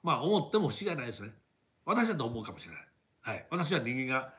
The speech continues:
人間が来ないからね。はい。えー、でもね、広沢さんは、「うん、それでいいんだよ。まあ、まあ、いい思い出やったな」と思った時に、三年ぐらいした時に、えー、電話かかってきて、電話かどうか知りませんけどね。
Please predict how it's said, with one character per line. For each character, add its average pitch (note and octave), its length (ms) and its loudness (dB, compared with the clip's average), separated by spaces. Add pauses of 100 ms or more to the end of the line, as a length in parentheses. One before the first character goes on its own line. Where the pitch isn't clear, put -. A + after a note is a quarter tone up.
(140)
人 C#3 180 0
間 E3 180 2
が - 80 -10
来 A3+ 100 2
な G3 80 -4
い - 20 -6
か - 80 -14
ら F2 60 -16
ね。 G#2 200 -16
は G2+ 160 -8
い。 G2 120 -12 (800)
え C3+ 40 0 (520)
ー、 - 20 -4
で D#3 80 2
も D3 100 2
ね、 D3 300 -2
広 D#3 180 2
沢 C3+ 140 0
さ C3 60 -2
ん - 20 0
は、 C3 240 0
「う - 40 -4
ん、 D3+ 180 -6
そ E3 100 -2
れ G#3 120 4
で D3+ 80 0
い C3+ 40 0
い D#3 40 0
ん F#3 100 -6
だ D3+ 60 -6
よ。 - 60 -14 (420)
ま C#3+ 260 4
あ、 C#3 80 -6
ま C#3+ 220 2
あ、 A#2 40 -6
い C#3 80 4
い E3+ 80 8
思 F3+ 160 4
い G#3 60 6
出 A3+ 80 4
や E3 100 0
っ - 60 -10
た C#3 80 -4
な」 F3+ 200 4 (220)
と D3 80 0
思 E3+ 80 6
っ D#3+ 40 6
た E3 100 2
時 D#3 180 2
に、 G#3 300 2 (460)
三 C3+ 220 -2
年 E3 140 2
ぐ F3+ 60 4
ら D#3 80 4
い - 20 2
し - 40 -2
た C#3+ 60 0
時 C3+ 160 0
に、 G3+ 300 0 (1040)
え F2+ 720 -12 (640)
ー、 A2 40 -12
電 A2+ 140 4
話 G#2+ 60 -2
か G#2 80 -8
か G2+ 60 -6
っ - 20 -14
て G2+ 100 -14
き F2+ 60 -16
て、 F2+ 80 -14
電 A2+ 200 0
話 D#3 140 0
か G#2+ 100 -4 (160)
ど G#2 100 -10
う - 20 -16
か - 80 -12
知 - 100 -8
り G2+ 60 -12
ま F#2 80 -8
せ F2 60 -14
ん E2+ 40 -14
け E2 60 -16
ど G#2 80 -8
ね。 C3+ 160 -6